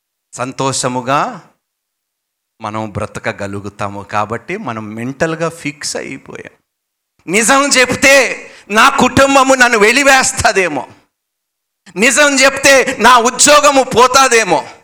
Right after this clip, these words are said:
సమాజములో అబద్ధాలని ఎదిరిస్తే నన్ను చంపేస్తారేమో. ఉన్నదండి ఈ నీతి మనలో.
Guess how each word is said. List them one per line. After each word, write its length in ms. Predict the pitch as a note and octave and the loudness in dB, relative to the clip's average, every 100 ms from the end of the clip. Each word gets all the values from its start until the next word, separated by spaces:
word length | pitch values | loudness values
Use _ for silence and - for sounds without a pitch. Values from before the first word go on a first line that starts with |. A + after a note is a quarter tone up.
| _ _ _ _ _ _ | _ _ _ _ _ _
సమాజములో 920 | - G#3 C4 C#4 C#4+ C#4 C#4+ C#4 C4 G3 | -2 2 4 4 4 2 2 4 4 2
అబద్ధాలని 880 | A3 - G#3 B3+ - B3 C#4 C#4 C4 | -2 0 2 4 2 2 2 0 2
ఎదిరిస్తే 920 | A3+ A#3+ E4 D#4+ - D#4+ C#4+ - - | 2 2 2 0 2 4 2 0 0
నన్ను 180 | A#3+ C#4 | 0 2
చంపేస్తారేమో. 1300 | - A3+ C4 D4 C#4 C#4 C4 B3+ C4 B3+ D#3+ A2 - _ _ _ _ _ _ _ _ _ _ _ _ _ _ _ _ _ _ _ _ _ _ _ _ _ _ _ _ _ _ _ _ _ _ _ _ _ _ _ _ _ B2 | 2 0 2 0 2 0 2 2 4 4 2 -2 -14 _ _ _ _ _ _ _ _ _ _ _ _ _ _ _ _ _ _ _ _ _ _ _ _ _ _ _ _ _ _ _ _ _ _ _ _ _ _ _ _ _ -12
ఉన్నదండి 580 | C#3+ F3 F#3 F#3 F#3 | -6 -4 -4 -4 -6
ఈ 160 | F3+ C#3+ | -6 -4
నీతి 380 | C3+ D#3 D#3+ D#3+ | -2 -4 -4 -10
మనలో. 500 | D#3 D3 D3+ D#3 | -10 -10 -10 -10